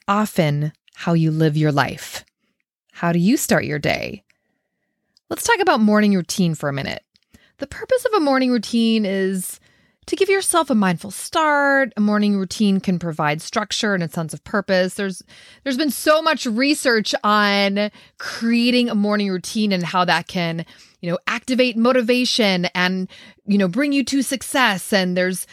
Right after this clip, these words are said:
a lot of science-backed evidence of the benefits of creating a morning routine, like boosting happiness and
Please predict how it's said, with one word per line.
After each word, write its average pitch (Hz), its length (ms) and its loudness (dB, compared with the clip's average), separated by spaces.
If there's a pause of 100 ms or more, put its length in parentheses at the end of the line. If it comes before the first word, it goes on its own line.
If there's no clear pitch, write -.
(180)
a 233 80 -12
lot 277 200 -2
of 262 120 -2
science-backed 240 840 0
evidence 220 480 2
of 190 60 0
the 180 240 0
benefits 269 420 0
of 185 140 -6
creating 277 420 0
a 220 60 2
morning 208 400 2
routine, 196 560 0
like 156 160 -4 (140)
boosting 202 340 -4
happiness 208 800 0
and 170 200 -6